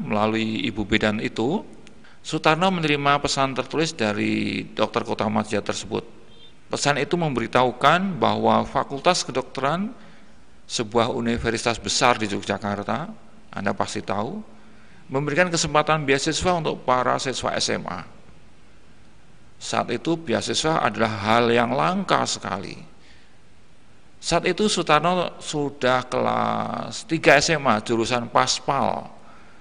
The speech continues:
Paspal itu apa ya? Pasti alam ya, ilmu pasti alam, jurusan ipa. Sutarno sedang menghadapi ujian akhir sekolah yang disebut Eptanas.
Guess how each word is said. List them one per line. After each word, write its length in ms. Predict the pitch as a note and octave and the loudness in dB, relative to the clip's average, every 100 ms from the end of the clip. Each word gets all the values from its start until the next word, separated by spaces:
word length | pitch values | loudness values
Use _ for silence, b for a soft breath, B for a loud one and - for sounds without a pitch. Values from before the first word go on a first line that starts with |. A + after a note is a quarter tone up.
| B - | B -6
Paspal 560 | A2 A2+ - A#2 A2+ | -4 -4 -2 -2 -2
itu 400 | A2+ D3+ D#3+ - | -4 -6 -6 -6
apa 240 | - - G2 | -8 -8 -6
ya? 160 | F#2+ G2+ | -8 -8
Pasti 640 | - C3+ - - C#3 C3+ - | 0 2 2 -4 -4 -4 0
alam 400 | C#3+ D3+ G#2 G#2+ | 0 2 0 -4
ya, 80 | |
ilmu 320 | - A#2+ B2+ B2+ | -4 -4 -4 -2
pasti 320 | B2 - A2+ | -2 -2 -4
alam, 400 | C3 A2+ G2 - | -2 -2 -4 -8
jurusan 320 | G#2 - A2+ | -6 -2 -2
ipa. 400 | A#2+ - F#2+ F2+ - b b b b - | -4 -4 -4 -6 -14 b b b b -18
Sutarno 560 | - D3 C#3+ D#3+ E3+ G3 | -10 -4 4 4 4 2
sedang 480 | - B2 C#3 D#3 C#3 | 2 4 4 4 0
menghadapi 480 | B2+ A#2+ - C#3+ A#2+ | -2 -2 -2 -2 -2
ujian 560 | C3 - G#2+ A2 A#2 | -4 -4 0 0 2
akhir 400 | A#2+ A2+ C3+ C#3 | -2 0 -2 -2
sekolah 560 | - - G#2 G#2+ D3 C3+ | -4 -2 2 2 0 0
yang 240 | G#2+ G#2+ | 0 0
disebut 480 | G#2+ G2 G#2 A2 - | -2 -6 -4 -4 -2
Eptanas. 640 | B2 D3 C#3 G2 - - | -2 2 2 2 -2 -8